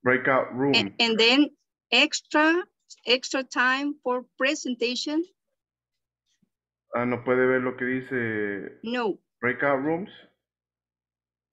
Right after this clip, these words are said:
Speaker 2: No,
Speaker 1: Okay,
Speaker 2: teacher.
Speaker 1: let me see. Carlos, can you see la palabra breakout rooms in the presentation?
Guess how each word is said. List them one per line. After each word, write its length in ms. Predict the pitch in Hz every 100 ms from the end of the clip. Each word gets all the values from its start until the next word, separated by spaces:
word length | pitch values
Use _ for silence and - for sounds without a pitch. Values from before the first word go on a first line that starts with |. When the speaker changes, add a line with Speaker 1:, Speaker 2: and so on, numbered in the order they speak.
| _
Speaker 2:
No, 240 | - 117 262
Speaker 1:
Okay, 200 | 113 110
Speaker 2:
teacher. 160 | 107
Speaker 1:
let 80 | 117
me 120 | 117 117
see. 340 | 131 123 120 117
Carlos, 420 | 156 185 160 123 -
can 160 | 139
you 140 | 135 139
see 240 | 139 170 147 - -
la 120 | 123
palabra 520 | 120 117 120 139 127
breakout 420 | 123 147 156 147
rooms 260 | 151 165 175 - - _ _ _ _ _ _ _ _ _ _ _ _ _ _ _ _ _ _ _ _ _ _ _ _ _ _ _ _ -
in 160 | 117
the 60 | 107
presentation? 760 | 107 120 123 120 135 147 165